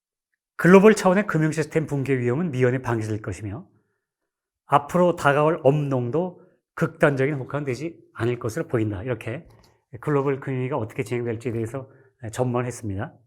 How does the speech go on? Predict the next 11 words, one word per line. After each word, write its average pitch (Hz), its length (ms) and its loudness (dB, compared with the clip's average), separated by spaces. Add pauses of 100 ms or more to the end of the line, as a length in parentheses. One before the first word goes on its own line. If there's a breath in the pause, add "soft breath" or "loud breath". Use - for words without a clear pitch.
(1000 soft breath)
그리고 147 520 -2 (440)
계속 147 240 2
글을 139 200 0
썼죠. 120 300 -6
참고로 196 640 0
근본의 180 460 6
글로벌 147 400 2
금융위기는 127 600 -4 (680 soft breath)
천구백이십구 165 1300 -2
년에 139 140 2
발발한 131 520 0